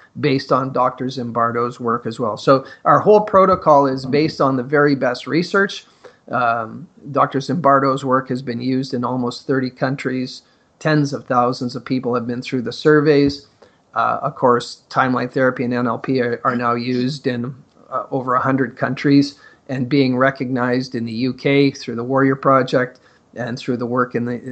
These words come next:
the United States. So we have, you know, well-respected information that is a very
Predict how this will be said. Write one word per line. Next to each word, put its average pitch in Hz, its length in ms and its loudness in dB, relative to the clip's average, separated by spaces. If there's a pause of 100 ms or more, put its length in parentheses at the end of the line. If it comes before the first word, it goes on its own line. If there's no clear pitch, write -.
the 123 80 -4
United 120 340 -4
States. 127 320 -2
So 123 140 -4
we 123 120 -6
have, 123 340 -2 (420)
you 123 80 -4
know, 127 80 -2
well-respected 143 880 2
information 135 640 -4
that 120 160 -6
is 123 140 -10
a 120 80 -6
very 120 440 -4